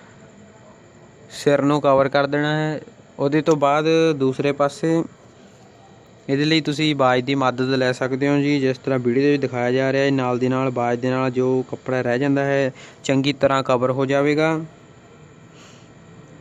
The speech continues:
ਦੋਨਾਂ ਪਾਸਿਆਂ ਤੋਂ ਕਵਰ ਕਰਨ ਤੋਂ ਬਾਅਦ ਜੋ ਮੂੰਹ ਦੇ ਵਿੱਚ ਲੜ ਫੜਿਆ ਹੁੰਦਾ ਹੈ, ਉਹ ਰਹਿ ਜਾਂਦਾ ਹੈ। ਉਸ ਨੂੰ ਲਗਾਉਣ ਵੇਲੇ ਖਿੱਚ ਕੇ ਚੰਗੀ ਤਰ੍ਹਾਂ, ਉਸ ਤੋਂ ਬਾਅਦ ਦੋਨਾਂ ਸਾਈਡਾਂ ਤੋਂ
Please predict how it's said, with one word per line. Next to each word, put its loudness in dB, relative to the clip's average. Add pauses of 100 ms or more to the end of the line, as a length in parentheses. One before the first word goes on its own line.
(960)
ਦੋਨਾਂ 4
ਪਾਸਿਆਂ 0
ਤੋਂ 4
ਕਵਰ 2
ਕਰਨ 2
ਤੋਂ 2
ਬਾਅਦ 2 (120)
ਜੋ 2 (520)
ਮੂੰਹ 4
ਦੇ 4
ਵਿੱਚ 0
ਲੜ 2
ਫੜਿਆ -2
ਹੁੰਦਾ 2
ਹੈ, 4
ਉਹ 2
ਰਹਿ 0
ਜਾਂਦਾ 2
ਹੈ। 2
ਉਸ 0
ਨੂੰ 2
ਲਗਾਉਣ 2
ਵੇਲੇ 0 (800)
ਖਿੱਚ -6
ਕੇ 2 (120)
ਚੰਗੀ 0
ਤਰ੍ਹਾਂ, 0
ਉਸ -2
ਤੋਂ -2
ਬਾਅਦ 2
ਦੋਨਾਂ 2
ਸਾਈਡਾਂ -2
ਤੋਂ -2